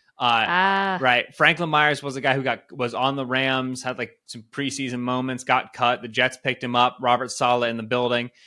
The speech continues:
Speaker 1: and they, whatever, whatever they got D N A wise, that, that San Francisco defensive staff of the last few years, they, they can develop defensive linemen. Franklin Myers is a little bit of a tweener build. He's got great length to him, and they said, "All right,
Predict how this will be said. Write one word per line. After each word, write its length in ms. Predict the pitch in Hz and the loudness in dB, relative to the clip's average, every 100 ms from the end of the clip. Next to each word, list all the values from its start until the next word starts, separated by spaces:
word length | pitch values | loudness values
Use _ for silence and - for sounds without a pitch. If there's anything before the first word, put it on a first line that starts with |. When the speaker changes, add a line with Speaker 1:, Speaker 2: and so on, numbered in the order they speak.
| _ - | _ -10
Speaker 1:
and 120 | 117 | 0
they, 160 | 127 131 | 2 2
whatever, 540 | 127 139 135 135 - | 2 2 2 -2 -2
whatever 260 | 131 143 147 | -2 0 0
they 140 | 135 | 0
got 340 | 127 131 120 | 2 2 2
D 140 | 120 123 | -2 -2
N 80 | 120 | 0
A 140 | 123 | 0
wise, 320 | 117 110 110 | 2 0 0
that, 160 | 120 117 123 | -2 -4 -4
that 160 | 117 | -4
San 180 | - 123 | -2 -4
Francisco 320 | 113 123 123 | -4 -8 -8
defensive 480 | 110 113 120 113 107 | -6 -6 -4 -6 -8
staff 340 | - 120 113 | -2 0 0
of 60 | 113 | -4
the 80 | 113 | -2
last 260 | 110 110 | 0 -2
few 120 | - 110 | -6 -4
years, 260 | 110 107 | -4 -2
they, 160 | 120 123 | -2 0
they 160 | 123 | -2
can 80 | 131 | -2
develop 340 | 110 117 113 107 | 0 2 2 -2
defensive 420 | 113 107 101 104 | -10 -10 -12 -8
linemen. 380 | 104 107 98 - _ _ _ | -4 -4 -8 -14 _ _ _
Franklin 320 | - 143 131 123 | 2 2 2 -2
Myers 360 | 123 127 123 | 2 2 0
is 40 | 120 | -4
a 40 | |
little 120 | 117 | -4
bit 140 | 120 113 | -2 -4
of 40 | |
a 60 | 110 | -8
tweener 340 | - 123 104 | -8 -8 -6
build. 260 | 120 131 127 | -4 -2 -4
He's 120 | - | -6
got 160 | 104 | -10
great 300 | 95 113 127 | -4 -2 -2
length 340 | 120 120 131 - | -2 -4 -4 -4
to 160 | 139 | -2
him, 180 | 143 147 _ _ _ - | 0 -2 _ _ _ -12
and 80 | 117 | -6
they 80 | 117 | -2
said, 180 | 139 | 0
"All 60 | 143 | 4
right, 280 | 165 127 | 6 4